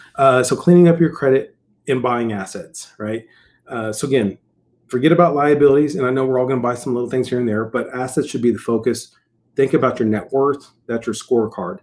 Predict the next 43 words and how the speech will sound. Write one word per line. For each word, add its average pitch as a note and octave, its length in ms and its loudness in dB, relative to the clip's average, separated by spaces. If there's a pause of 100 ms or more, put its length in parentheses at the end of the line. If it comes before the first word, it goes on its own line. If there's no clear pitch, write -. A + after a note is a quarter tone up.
(460)
Uh, A2+ 160 -10
so C#3 160 -2
how C#3+ 100 0
do D#3+ 60 2
we D3+ 140 2
do B2+ 200 2
that? F#2 280 -4
Well, C3 440 0 (100)
oftentimes B2+ 580 -4
we're A2+ 60 -2
going A2 240 -2
to A2+ 140 -4
need G#2 200 0
credit. G2+ 400 -2 (880)
And - 100 -8
so C3 140 0
I A#2 60 0
wanna C#3 160 2
talk D3 280 -2
about, A2+ 400 -2 (300)
uh, A2 300 -4
a B2 60 -6
few, D3 400 -4
few D3 180 -4
things A#2+ 220 0
here. F#2+ 260 -4
And B2 240 -4
by B2+ 140 2
the B2+ 40 4
way, A#2 120 4
this B2 180 0
is A#2+ 80 -10
the A2+ 80 -4
last A2 220 0
topic. A2+ 260 -4
I G#2+ 60 0
know A2 120 0
I've G2+ 80 -4
covered G#2 280 -4
a G2+ 40 -2
lot F#2+ 200 -6
here. G#2 200 -6 (560)
So C3 460 2